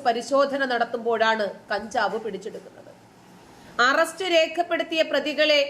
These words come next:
കോടതിയിൽ ഹാജരാക്കും. പ്രതികളെ വിശദമായി ചോദ്യം ചെയ്യുമെന്ന്, കഞ്ചാവ്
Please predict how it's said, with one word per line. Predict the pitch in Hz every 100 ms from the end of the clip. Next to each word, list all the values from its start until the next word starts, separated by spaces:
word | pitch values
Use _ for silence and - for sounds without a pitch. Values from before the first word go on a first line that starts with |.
| -
കോടതിയിൽ | 240 240 247 233 247 240
ഹാജരാക്കും. | 202 - - - - - - - - - - -
പ്രതികളെ | 233 240 262 269 262 254
വിശദമായി | 240 269 262 262 254 262 262
ചോദ്യം | 262 240 247 262 269
ചെയ്യുമെന്ന്, | 254 247 247 247 262 - - - - - - -
കഞ്ചാവ് | 247 262 269 320 330